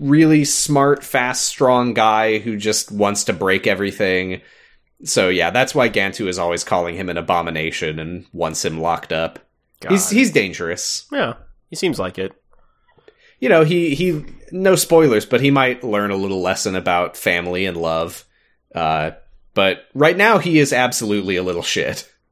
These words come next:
Speaker 2: But he does love
Speaker 1: Not
Speaker 2: the
Speaker 1: to side with Gantu.
Speaker 2: But he knows the friend circle now.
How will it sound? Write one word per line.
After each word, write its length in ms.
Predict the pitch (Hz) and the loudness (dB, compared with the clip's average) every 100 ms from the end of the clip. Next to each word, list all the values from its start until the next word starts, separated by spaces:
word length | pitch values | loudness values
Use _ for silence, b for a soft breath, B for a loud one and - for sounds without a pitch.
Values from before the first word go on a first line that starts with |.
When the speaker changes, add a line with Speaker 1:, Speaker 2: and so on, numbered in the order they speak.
| _ _ B B B - | _ _ B B B -14
Speaker 2:
But 120 | 127 | -10
he 60 | 123 | -4
does 280 | 139 165 | -2 -2
love 120 | 160 147 | -2 0
Speaker 1:
Not 140 | 175 | 2
Speaker 2:
the 60 | 151 | 2
Speaker 1:
to 60 | |
side 260 | - 135 113 | 2 2 2
with 140 | 101 | -2
Gantu. 560 | 110 95 - - 131 - | -4 -4 -6 -6 -6 -2
Speaker 2:
But 120 | 160 | -2
he 80 | 175 | 0
knows 220 | 208 240 | 0 0
the 100 | 180 | -4
friend 280 | - 185 294 | -2 -2 -2
circle 420 | - 98 - 92 | -4 -4 -6 -8
now. 500 | 101 156 110 107 143 | -4 -2 0 -2 -6